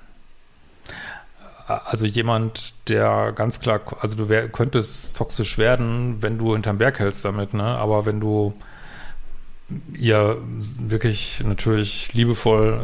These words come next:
sagst, wo du so stehst, kannst du eigentlich nicht toxisch werden, so, ne? Äh, aber trotzdem interessant, äh, das Universum liebt ja diese Späße, dass uns, äh, das Universum mal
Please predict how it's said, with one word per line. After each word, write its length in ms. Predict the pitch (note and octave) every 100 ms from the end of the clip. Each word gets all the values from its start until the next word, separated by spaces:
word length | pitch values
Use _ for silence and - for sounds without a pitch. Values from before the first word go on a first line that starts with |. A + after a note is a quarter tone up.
| G2+
sagst, 640 | G#2+ G#2+ C3 - - -
wo 100 | A2
du 80 | A2
so 160 | G#2+ G#2+
stehst, 640 | - A2 C#3+ D3 - - B2 G#2+ - -
kannst 220 | - -
du 40 |
eigentlich 160 | A#2 G#2+
nicht 160 | A2 -
toxisch 320 | C3 B2+ G2
werden, 300 | G#2+ G#2+ G#2+
so, 180 | G#2+ G#2+
ne? 200 | A2+ A2+ - - - - - - - - - - - - - - - -
Äh, 60 |
aber 380 | B2 B2+ C#3 C#3
trotzdem 360 | - D#3 - B2
interessant, 880 | - B2 - C3 C3+ - - - -
äh, 160 | B2+
das 160 | B2 C#3
Universum 540 | B2+ A#2 A#2+ A#2+ B2
liebt 200 | A#2+ B2+
ja 80 | C3
diese 220 | A#2+ A#2
Späße, 880 | A2+ - B2+ A#2+ C3 B2+ B2 B2 B2+ A#2
dass 220 | A#2+ -
uns, 320 | B2 - C3
äh, 40 |
das 480 | B2 B2 B2+ B2 -
Universum 420 | B2+ A#2 A#2 A#2+
mal 420 | A#2 A#2 A2+ A#2